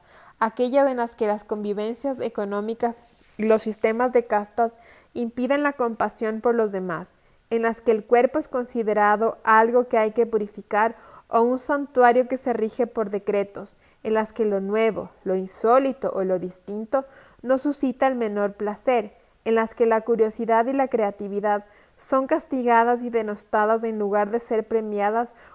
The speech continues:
o en las que solo se premian si el sujeto no es una mujer, aquellas en las que se cometen ac-, se cometen actos dolorosos contra el cuerpo, unos actos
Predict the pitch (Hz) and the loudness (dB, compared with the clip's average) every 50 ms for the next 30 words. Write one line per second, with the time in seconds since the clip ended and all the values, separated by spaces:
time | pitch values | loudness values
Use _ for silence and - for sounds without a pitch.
0 | _ - 233 240 233 233 226 - 254 247 240 - - 254 240 247 269 285 277 - | _ -4 -2 0 0 -2 -2 -2 -2 -2 -2 0 2 4 4 4 4 2 2 0
1 | 277 277 - 247 233 226 226 226 233 247 269 262 - - 233 220 220 - 226 214 | -2 0 2 2 2 2 2 0 -2 -4 -6 -6 -2 0 0 0 0 -6 -14 -8
2 | - 233 220 220 - 240 240 233 233 233 220 214 220 220 220 220 220 214 202 - | -4 -4 -4 -2 -2 -4 -4 -2 -2 -4 -2 -4 -4 -4 -4 -6 -6 -6 -8 -8
3 | - 202 - - 185 - _ _ _ _ _ - _ _ - _ _ 220 214 - | -8 -10 -10 -10 -12 -18 _ _ _ _ _ -20 _ _ -20 _ _ -6 -2 2
4 | 240 240 226 262 269 269 269 254 240 233 226 233 - - 240 214 - - _ _ | 2 4 4 4 4 4 2 2 0 -2 -4 -4 -4 -4 -4 -4 -4 -10 _ _
5 | _ _ _ _ _ _ _ _ - - - - - 214 208 - 214 208 214 233 | _ _ _ _ _ _ _ _ -20 -20 -12 -8 -8 -4 -2 -2 -2 0 0 -2
6 | 233 - - 269 254 240 226 220 214 - - - - - 220 208 - 214 214 214 | -2 -2 -4 -4 -2 -2 -2 -4 -4 -6 -14 -12 -6 -4 -4 -4 -2 -4 -4 -4
7 | 220 220 - 262 247 240 226 220 220 - - 240 214 214 214 208 208 196 196 208 | -6 -6 -6 -6 -4 -4 -4 -4 -6 -8 -8 -8 -4 -4 -4 -2 -2 -2 -2 -2
8 | 208 202 240 233 - - 226 214 202 202 190 185 185 - 208 202 196 202 - - | -2 -2 -4 -6 -4 -6 -8 -8 -6 -6 -6 -6 -6 -4 -4 -4 -4 -4 -8 -16
9 | - _ _ - - - - - _ _ 226 233 233 247 247 233 240 240 240 - | -20 _ _ -20 -20 -20 -20 -20 _ _ -4 -2 0 0 2 4 4 4 4 2
10 | - - 269 285 269 - | 0 -2 -2 -2 -2 -6